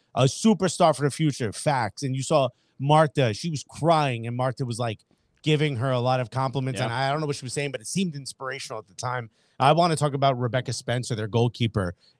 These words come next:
Speaker 1: Eight shots on target, eight saves, absolutely stood on her head this game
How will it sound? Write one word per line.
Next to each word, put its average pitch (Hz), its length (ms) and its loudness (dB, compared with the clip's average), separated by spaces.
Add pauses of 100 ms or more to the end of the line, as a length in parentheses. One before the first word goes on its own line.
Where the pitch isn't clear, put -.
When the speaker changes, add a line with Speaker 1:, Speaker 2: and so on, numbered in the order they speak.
Speaker 1:
Eight 165 320 2
shots 156 460 6
on 139 220 2
target, 127 600 0
eight 143 260 -4
saves, 123 600 -6 (300)
absolutely 156 840 0
stood 151 400 0
on 143 160 4
her 123 160 0
head 131 260 -2
this 127 180 -2
game 131 380 -2